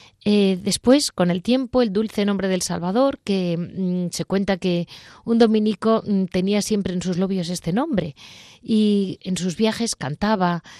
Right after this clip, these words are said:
y entre otros, otro bello himno medieval también compuesto, Jesu Nostra Redemptio, mm,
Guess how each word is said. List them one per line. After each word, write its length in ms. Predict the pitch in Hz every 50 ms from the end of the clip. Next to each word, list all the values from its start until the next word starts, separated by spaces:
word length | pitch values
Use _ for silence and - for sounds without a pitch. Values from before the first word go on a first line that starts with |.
| - - - - -
y 160 | 220 196 196
entre 280 | 190 175 180 185 190
otros, 640 | 190 214 214 - 208 214 226 202 - - - - -
otro 520 | - 208 226 233 - 202 180 165 160 - -
bello 320 | 165 165 180 165 165 160
himno 380 | 165 170 165 170 170 165 156 147
medieval 480 | 151 160 151 160 160 165 190 190 180 -
también 400 | - 147 151 151 180 185 180 -
compuesto, 580 | - 151 156 143 - 185 202 - - - 160
Jesu 480 | 151 151 170 190 190 160 175 180 170 160
Nostra 400 | 156 160 175 - - - 151 151
Redemptio, 640 | 151 160 160 175 180 170 165 - - 156 151 - - -
mm, 300 | 190 185 180 180 180